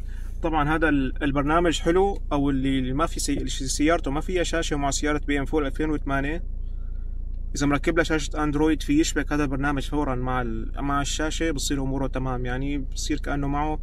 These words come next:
الام بيرفورمانس أو كل المعلومات اللي بتخص السيارة، آه، بشكل عام.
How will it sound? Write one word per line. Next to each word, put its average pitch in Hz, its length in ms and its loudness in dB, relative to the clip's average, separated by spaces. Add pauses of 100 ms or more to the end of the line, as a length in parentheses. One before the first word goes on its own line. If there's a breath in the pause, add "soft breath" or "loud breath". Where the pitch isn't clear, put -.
(720 loud breath)
الام 143 220 2
بيرفورمانس 156 680 0
أو 135 460 0 (320)
كل 156 220 2
المعلومات 139 680 0 (180)
اللي 135 120 -2
بتخص 143 340 -2
السيارة، 143 720 0 (720 loud breath)
آه، 139 100 0
بشكل 139 360 -2
عام. 113 220 0